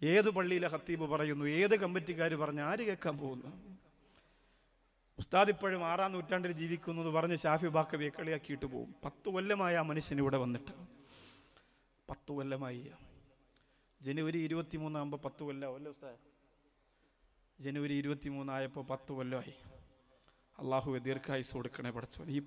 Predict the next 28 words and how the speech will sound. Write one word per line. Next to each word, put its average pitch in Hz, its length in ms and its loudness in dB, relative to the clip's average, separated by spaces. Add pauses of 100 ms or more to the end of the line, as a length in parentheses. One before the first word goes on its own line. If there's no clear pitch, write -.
പത്ത് 143 260 -4
കൊല്ലത്തിന്റെ 160 600 -2
ഒരു 175 180 2
നിമിഷം 180 440 6
പോലും 143 360 12 (440)
മീസാനിൽ 156 540 2
നന്മയുടെ 156 400 -2
ത്രാസിൽ 143 480 -4
നിന്ന് 131 260 -4 (300)
നീ 139 80 2
മാറ്റിവെക്കുന്നതാക്കല്ലേ 139 1120 4
റബ്ബേ, 127 380 2 (600)
ഒരു 208 160 10
നിമിഷം 185 400 2
പോലും. 139 300 -6 (720)
ഉസ്താദുമാർക്ക് 170 600 2
അങ്ങനെ 170 220 -2
സേവനം 170 400 0
ചെയ്യാനേ 151 280 -2
പറ്റുള്ളൂ, 123 480 -8 (500)
നിങ്ങളെ 170 280 -2
മുഴുവനും 202 440 2
ക്ലിയർ 190 220 2
ആക്കി 180 200 2
എടുക്കാനൊന്നും 156 400 -2
അവർക്ക് 135 220 -6
പറ്റൂല. 127 340 -6
പക്ഷേ 135 240 -6